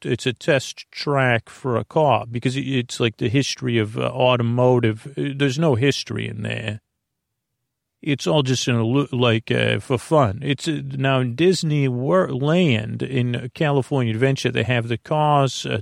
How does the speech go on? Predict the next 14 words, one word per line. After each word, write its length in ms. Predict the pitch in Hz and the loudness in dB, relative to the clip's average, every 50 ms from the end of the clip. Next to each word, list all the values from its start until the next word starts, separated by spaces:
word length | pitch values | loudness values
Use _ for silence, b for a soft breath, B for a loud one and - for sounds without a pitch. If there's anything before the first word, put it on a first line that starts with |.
| - - | -6 -8
t-, 180 | - 139 131 113 - - | -8 -6 -6 -6 -4 -4
attraction, 1080 | - 110 - - - - 117 110 117 107 - - - - 120 113 113 110 117 113 104 - _ _ _ _ _ _ _ _ _ _ _ _ _ - | -4 -4 -4 -6 -6 -4 -4 -4 -4 -6 -6 -8 -6 -6 -6 -6 -6 -8 -8 -8 -8 -10 _ _ _ _ _ _ _ _ _ _ _ _ _ -6
uh, 80 | 139 110 | -6 -2
Radiator 540 | 113 123 131 135 139 135 139 131 131 123 123 | 2 4 4 4 6 4 4 4 4 4 2
Springs 520 | 120 - - - 139 131 123 120 107 - - | 0 -2 -2 -2 0 0 0 0 -2 -2 0
Races. 680 | 123 120 117 123 123 117 - - - 113 113 107 - | 2 4 4 4 2 0 -2 -6 -8 -8 -8 -8 -6
It's 200 | 143 135 120 - | -6 -6 -4 -4
similar. 720 | - - - 220 226 220 175 123 113 120 117 - 107 110 - _ _ _ _ _ _ _ _ _ _ _ _ - | -4 -2 0 0 2 4 4 4 4 4 2 0 -2 -2 -4 _ _ _ _ _ _ _ _ _ _ _ _ -16
This 380 | - 151 147 170 170 151 - | -12 -4 -2 0 0 0 0
is 120 | 165 143 131 | -2 -4 -2
just 300 | 139 143 123 - - - | -2 -2 -2 -2 -2 -2
themed 320 | 165 156 151 143 131 127 | 0 2 2 0 0 0
much 320 | 123 123 123 120 - - 143 123 | 0 0 -2 -4 -6 -8 -6 -2
differently. 920 | 123 143 143 - - - 123 117 117 110 113 113 117 120 117 117 113 113 | 2 2 2 2 2 0 -2 -2 -2 -4 -4 -2 -2 0 0 -2 -2 -4